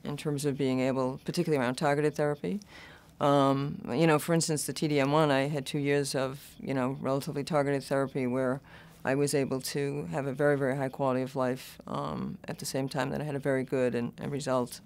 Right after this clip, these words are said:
uh, from the, from the T D M one. And, um, overall, I just feel it's a,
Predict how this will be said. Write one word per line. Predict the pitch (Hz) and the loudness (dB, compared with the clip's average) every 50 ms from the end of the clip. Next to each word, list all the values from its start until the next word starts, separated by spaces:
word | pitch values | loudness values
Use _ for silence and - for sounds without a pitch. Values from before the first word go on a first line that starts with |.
| - - | -16 -12
uh, | - 67 64 - - | -10 -8 -6 -8 -8
from | - - - 143 139 139 | -10 -8 -8 -8 -6 -6
the, | 139 139 - 151 - - - - - - - - - - - - - - | -6 -8 -8 -10 -12 -16 -20 -20 -20 -20 -20 -20 -20 -20 -20 -20 -20 -20
from | - - 151 151 | -4 -2 2 2
the | 143 139 | 2 0
T | - 143 | 0 -2
D | 139 139 | -2 0
M | 135 135 139 | 0 -2 -2
one. | 139 139 139 139 139 - - - - - - - - - | -2 -2 -2 -4 -6 -10 -16 -20 -20 -20 -20 -20 -16 -4
And, | - 160 165 165 165 170 165 160 | 0 4 6 6 6 6 6 6
um, | 170 165 165 170 165 170 165 160 160 160 160 175 - - - - - - - - - - - - | 6 8 8 8 6 6 4 2 0 -2 -6 -12 -16 -18 -20 -20 -20 -20 -20 -20 -20 -20 -8 0
overall, | - 160 160 165 165 160 165 160 147 | 2 2 4 4 6 6 6 8 6
I | 143 143 | 6 4
just | 143 - 147 - | 2 0 -4 -2
feel | - 147 143 | 0 0 0
it's | 143 - 147 | 0 -2 -6
a, | 127 | -8